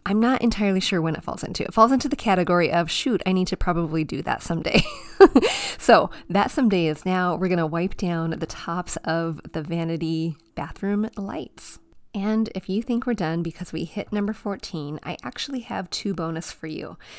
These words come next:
Because if you remember back at the beginning, I gave you a five and a six that could be done in one fell swoop, or they could be broken into two days. So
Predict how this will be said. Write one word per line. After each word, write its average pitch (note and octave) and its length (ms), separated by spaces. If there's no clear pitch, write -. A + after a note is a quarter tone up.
Because G#3+ 240
if F#3 100
you G#3 140
remember A3+ 320
back F3+ 240
at F#3+ 60
the F3+ 80
beginning, D#3+ 520
I E3+ 120
gave E3 240
you D#3+ 160
a D#3 40
five D#3 320
and D3+ 120
a - 60
six - 500
that F#3 180
could F#3 260
be F#3+ 160
done D#3+ 520
in E3 240
one A3+ 240
fell A#3+ 220
swoop, A3 440
or F#3+ 320
they F3 140
could E3+ 200
be E3 160
broken D#3+ 360
into D#3+ 240
two E3+ 200
days. - 460
So - 380